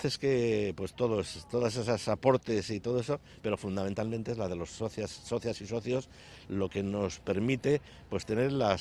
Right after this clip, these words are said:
cantidad de actividades que tenemos, que muchas veces se desconocen, pero que son importantes porque tenemos, pues, hasta yoga, tenemos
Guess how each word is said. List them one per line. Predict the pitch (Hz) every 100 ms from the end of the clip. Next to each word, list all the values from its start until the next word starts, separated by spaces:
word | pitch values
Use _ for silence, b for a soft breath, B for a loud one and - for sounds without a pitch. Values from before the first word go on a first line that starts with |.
| -
cantidad | 95 92 110 131
de | 117
actividades | 98 95 95 110 87
que | 87
tenemos, | 98 123 90
que | 107
muchas | 123 135
veces | 139 147
se | 135
desconocen, | 127 - 120 131 147 147 B B B
pero | - 107
que | 101
son | 120
importantes | 123 107 113 127 123 139
porque | 101 85
tenemos, | 85 95 113
pues, | - 98
hasta | 92 85
yoga, | 90 113 110 110 107
tenemos | 95 101 104 104